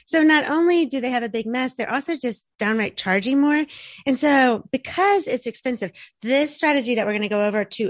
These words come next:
increase your Instagram following is not, is, um, a lot less expensive than,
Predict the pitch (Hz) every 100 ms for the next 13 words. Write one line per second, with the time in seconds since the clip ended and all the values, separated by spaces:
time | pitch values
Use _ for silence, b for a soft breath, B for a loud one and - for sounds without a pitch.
0 | 208 214 240 240 - - 202 - 240 240
1 | 240 247 - 254 262 269 285 - B B
2 | - 226 262 262 269 - 247 247 - -
3 | 233 208 180 - 226 247 - 269 240 -
4 | - 220 226 196 - 202 190